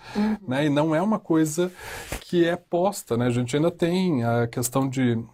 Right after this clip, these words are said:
Speaker 2: é, morte por ser gay, né? Crimes ligados a, a questões de orientação e identidade. Então, né, quando a gente pega a questão trans,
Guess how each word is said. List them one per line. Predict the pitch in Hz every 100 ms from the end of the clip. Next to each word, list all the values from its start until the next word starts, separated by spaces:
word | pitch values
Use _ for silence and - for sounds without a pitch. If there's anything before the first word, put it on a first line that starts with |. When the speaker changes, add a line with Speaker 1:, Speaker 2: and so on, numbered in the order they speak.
| _ 123
Speaker 2:
é, | 120 120 117 117 117 113 113 113 110 110 117 - - _ _
morte | 120 120 123 160 185 - 120 - _
por | 180 214
ser | 214 - 131
gay, | 123 123 151
né? | 196 135 180 - - - -
Crimes | 139 170 185 123
ligados | 120 120 127 156 156 117
a, | 120 123 117 110 107 107 101 101 104 107
a |
questões | 104 123 117 - 127 123
de | 120 120 113 113 - - -
orientação | 123 127 127 120 123 - 151 160 202 185
e | 151 214 214
identidade. | 175 180 180 151 151 151 135 113
Então, | 117 123 127
né, | 147
quando | 123 131
a |
gente | 123 127
pega | - 131 127
a |
questão | 120 120 127 120
trans, | 123 139 156